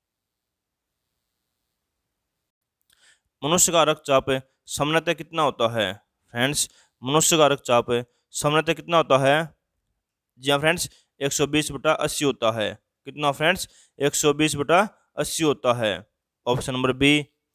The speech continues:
राइट आंसर रहेगा फ्रेंड्स। देखिए नेक्स्ट, स्थानीय स्वशासन का जनक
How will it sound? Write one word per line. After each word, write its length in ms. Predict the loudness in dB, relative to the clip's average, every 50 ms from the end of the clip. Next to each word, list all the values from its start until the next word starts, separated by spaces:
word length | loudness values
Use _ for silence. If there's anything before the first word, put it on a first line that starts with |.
| _ _ _ _ _ -2
राइट 160 | 0 0 0
आंसर 200 | 0 -4 -2 0
रहेगा 160 | 0 2 2
फ्रेंड्स। 440 | 0 0 -2 -2 -4 -4 -6 -14 -18 _ _ _ _ _ _ _ _ _ _ _ _ _
देखिए 240 | 0 0 2 2 0
नेक्स्ट, 300 | -2 -2 -2 -4 -12 -20 _ _ _ _ _ _ _ _ _ _ _ _ _ _ _ _ _ _ _ _ _ _ _ _ _ _ _ _ _ _ _ _ _ _ _ _ _ _ _ _ _ _ _ _ _ _ _ _ _ _ _ _ _ _ _ _ _ _ _ _ _ _ _ _ _ _ _ _ _ _ _ _ _ _ _ -8 -6
स्थानीय 440 | -4 -4 0 0 0 2 2 0 0
स्वशासन 540 | -2 -2 -4 -4 -4 -4 -4 -4 -6 -4 -4
का 80 | -4 -2
जनक 300 | -2 -4 -6 -6 _